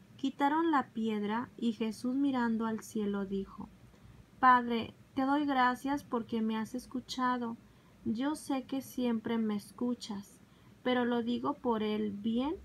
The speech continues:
de esta gente que está aquí, para que crean que tú me has enviado". Después de decir esto, gritó,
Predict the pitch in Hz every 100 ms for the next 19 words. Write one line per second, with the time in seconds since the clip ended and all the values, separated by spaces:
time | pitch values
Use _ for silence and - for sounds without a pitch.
0 | - 233 214 233 - - 240 - - 214
1 | 202 208 202 196 - 196 208 - 262 -
2 | - - - - - - - 247 240 240
3 | 240 254 240 247 302 - - - 240 -
4 | 254 254 254 233 214 - 220 214 202 196
5 | 185 202 - - - - - - 233 262
6 | 269 - 294 285 349 339 311 269 254 214
7 | 202 - 226 208 214 202 - 220 208